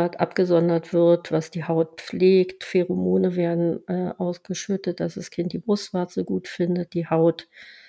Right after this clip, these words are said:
wird ja dunkler. Sie wird nicht durch Pigmentierung dunkler, sondern durch eine Hyperkeriose. Das ist eine Verdickung der Haut.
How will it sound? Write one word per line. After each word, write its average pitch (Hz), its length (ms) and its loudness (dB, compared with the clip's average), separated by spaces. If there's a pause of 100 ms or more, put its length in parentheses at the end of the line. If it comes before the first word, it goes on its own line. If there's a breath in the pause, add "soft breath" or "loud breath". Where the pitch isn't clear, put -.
(280 loud breath)
wird 180 200 0
ja 170 120 2
dunkler. 208 580 4
Sie 180 140 0
wird 175 160 -2
nicht 170 180 -4
durch 165 180 -4
Pigmentierung 202 760 0
dunkler, 190 400 0
sondern 170 360 0
durch 170 380 -8
eine 160 420 -4 (440 soft breath)
Hyperkeriose. 190 960 0
Das 190 220 -2
ist - 120 -10
eine 175 120 -2
Verdickung 208 580 0
der 190 240 -2
Haut. 185 400 0